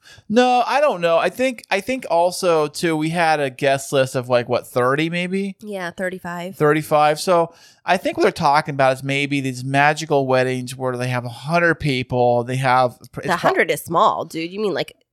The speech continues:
Speaker 2: eight hundred people?
Speaker 1: Maybe. I, you know, I don't know. I don't host these things. How would I know?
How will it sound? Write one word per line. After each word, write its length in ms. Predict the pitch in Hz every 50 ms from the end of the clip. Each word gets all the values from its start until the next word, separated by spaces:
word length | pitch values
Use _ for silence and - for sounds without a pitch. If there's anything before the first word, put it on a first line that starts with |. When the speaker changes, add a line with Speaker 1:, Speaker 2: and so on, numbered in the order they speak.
| _ _ _ -
Speaker 2:
eight 140 | 180 185 -
hundred 260 | 233 226 220 233 233
people? 340 | 262 247 240 - 269 277 311
Speaker 1:
Maybe. 340 | 151 160 185 185 147 143 139
I, 140 | 156 170 151 -
you 120 | 214 233
know, 80 | 277 302
I 100 | 302 311
don't 160 | 311 302 269
know. 120 | 254 240 196
I 100 | 190 233
don't 120 | 254 214
host 220 | 196 208 208 208 -
these 160 | 165 143 -
things. 180 | 160 156 220 208
How 140 | 220 240
would 100 | 226 220
I 80 | 208 170
know? 200 | 143 123 - -